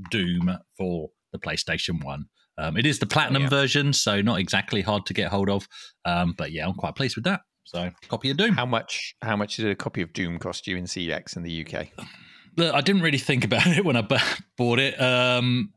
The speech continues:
Speaker 1: and it was in the secure cabinet, which means it was more than three pounds. Um,
Speaker 2: <laughs>
Speaker 1: fifteen pounds that cost me, so
Speaker 2: Fifteen pounds.
Speaker 1: thirty dollars Australian, which I don't think is bad for a copy of Doom,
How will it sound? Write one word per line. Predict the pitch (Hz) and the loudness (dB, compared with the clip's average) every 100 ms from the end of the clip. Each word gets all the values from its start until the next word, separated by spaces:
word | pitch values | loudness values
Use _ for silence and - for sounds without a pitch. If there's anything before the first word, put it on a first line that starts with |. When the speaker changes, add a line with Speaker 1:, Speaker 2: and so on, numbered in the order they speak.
| - | -2
Speaker 1:
and | 135 | 2
it | |
was | 123 | 2
in | 139 | 4
the | 127 | 2
secure | - 117 - 151 117 | 2 0 2 2 2
cabinet, | - 143 110 90 | 0 2 2 0
which | 101 101 | 0 0
means | 117 107 95 | 2 2 2
it | 101 | 0
was | 98 | 2
more | 117 110 | 2 2
than | 92 | 2
three | 98 - 101 | 0 0 -2
pounds. | - 113 92 95 - - - - | 0 0 2 0 -2 -10 -12 0
Um, | 104 104 | 2 2
Speaker 2:
<laughs> | - | 0
Speaker 1:
fifteen | - 180 - 139 110 101 | 0 0 2 0 2 2
pounds | 92 82 80 82 - | 2 0 0 -2 -2
that | 95 - | -4 -4
cost | 113 - | -4 -2
me, | 135 147 | -2 0
so | - | 0
Speaker 2:
Fifteen | 87 - 104 | -2 -2 -4
pounds. | |
Speaker 1:
thirty | 101 101 | 0 0
dollars | 101 95 92 - - | 0 0 0 -2 -4
Australian, | 98 - 110 107 127 170 190 - - - | -6 -4 -2 -2 0 2 2 0 -8 -2
which | 233 | 0
I | 277 | 2
don't | 311 233 | 2 2
think | 143 123 | 2 2
is | 113 | 0
bad | - - 80 90 120 135 - | -2 -2 0 2 0 -4 -4
for | 123 | -4
a | |
copy | - 127 127 | -4 -4 -2
of | 120 113 | -2 -2
Doom, | 127 131 | 0 0